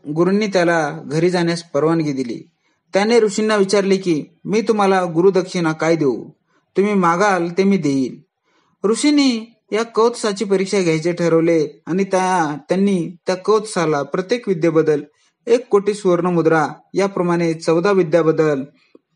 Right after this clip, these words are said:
चौदा कोटी सुवर्णमुद्रा आणायला सांगितले. कौत्साने हे ऐकून गांगारून गेला.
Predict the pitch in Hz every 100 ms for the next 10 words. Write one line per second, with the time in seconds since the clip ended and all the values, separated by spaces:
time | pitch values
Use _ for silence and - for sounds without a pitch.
0 | _ _ _ _ _ _ - 170 165 202
1 | 196 185 190 165 156 156 147 151 147 139
2 | 143 156 165 127 117 104 104 - _ _
3 | _ _ _ _ _ _ _ - 233 247
4 | 269 262 262 254 240 202 196 220 190 190
5 | - _ _ _ _ - _ _ _ 170
6 | 170 160 180 208 190 165 160 151